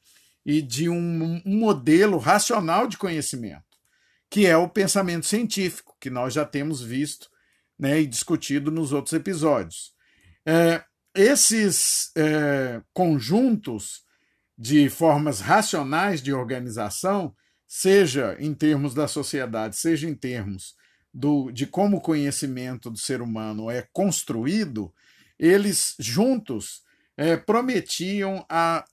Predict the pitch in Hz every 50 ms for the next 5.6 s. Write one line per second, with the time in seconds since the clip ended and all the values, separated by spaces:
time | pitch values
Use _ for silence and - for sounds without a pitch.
0 | _ _ _ _ - 170 185 226 262 247 196 185 185 180 - - - 147 131 -
1 | - - 135 117 117 131 160 170 _ _ _ _ _ _ - _ _ _ _ _
2 | - - 120 196 202 185 185 196 185 147 165 175 151 151 190 233 214 - - 220
3 | 196 185 - - 185 151 139 135 151 165 165 160 147 135 - 147 135 120 123 117
4 | - - 147 139 127 135 143 165 - - - - 160 143 123 113 113 110 107 104
5 | - 120 110 - - 143 135 131 139 160 196 202